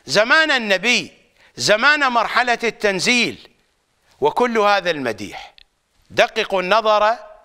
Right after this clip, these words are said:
في الآيتين: "هو الذي أنزل السكينة في قلوب المؤمنين"، لأي شيء؟ ليزدادوا إيمانا مع إيمانهم،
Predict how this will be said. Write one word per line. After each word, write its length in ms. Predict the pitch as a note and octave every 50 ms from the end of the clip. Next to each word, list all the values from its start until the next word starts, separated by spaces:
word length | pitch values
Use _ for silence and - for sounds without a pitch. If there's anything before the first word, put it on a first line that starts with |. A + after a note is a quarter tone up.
| _ _ _
في 100 | - E3
الآيتين: 800 | E3+ E3+ - F3 F#3 F#3+ F#3 F3 E3 - G#3 A3 A#3+ C4+ C#4+ D4 - _ _ _ _ _ _ _ _ _ _ _ _ _ _ _ - - - - - - -
"هو 160 | G3+ B3+ C4
الذي 640 | C4 B3 A#3 A#3 A#3 G#3+ G3+ A3+ A#3+ A#3+ B3+ B3 - - - - _ -
أنزل 420 | A3 B3 B3 A3+ F3+ G3 G#3+ G#3+ G#3
السكينة 1080 | G3 F#3+ - - G#3 G3 - - A3 A#3+ A#3+ B3 A#3+ A#3 A3+ - B3+ B3 C4 C#4+ D4 - - _ _ _ _ _ -
في 120 | - G3
قلوب 440 | F#3+ - G#3+ A3 A3+ B3 B3 G#3+ A#3
المؤمنين"، 920 | A3 G3+ G3+ G3+ E3+ D3+ F3 F#3 G3 A3 A#3+ A#3 F#3 B2 F2 - - _ _ _ _ _ _ _ _ _ _ _ _ _ _ _ _ _ _ _ _ _ _ -
لأي 420 | C#3+ G3+ - C4 D#4+ D#4+ D#4+ C4+
شيء؟ 600 | - - A#3+ A#3 A3+ - - A#3 C#4 D4 D4+ C#4+ - - - _ _ _ _ -
ليزدادوا 800 | - D#3 G3 G3 F#3 D#3 C#3 C3+ G3 A#3 B3 A#3+ A#3 G3+ A3 G#3+ -
إيمانا 640 | G3 G3 F#3+ F#3+ G3 G#3 A3+ A#3 A#3 A#3 A#3 A3+ A3
مع 340 | A3 G#3 G3+ G#3+ G3+ F#3+ G#3
إيمانهم، 840 | G#3 F#3+ F#3+ G3 G3 G#3 A#3+ C#4 D4 D4 C#4 A#3+ F3+ C3 A2 A2 -